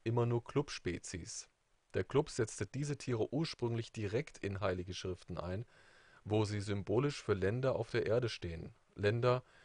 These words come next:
die über den digitalen Adel gelenkt werden. Der Herr, der Drache, Satan oder Gott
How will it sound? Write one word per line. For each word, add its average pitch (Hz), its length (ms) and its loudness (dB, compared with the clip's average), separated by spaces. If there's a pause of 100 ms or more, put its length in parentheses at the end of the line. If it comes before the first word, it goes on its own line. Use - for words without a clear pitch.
(220)
die 107 160 0
über 110 300 4
den 95 160 0
digitalen 107 600 2
Adel 113 380 2
gelenkt 107 420 0
werden. 82 340 -6 (1400)
Der 107 120 8
Herr, 127 400 6 (300)
der 98 100 0
Drache, 101 500 2
Satan 101 600 4
oder 92 240 0
Gott - 320 4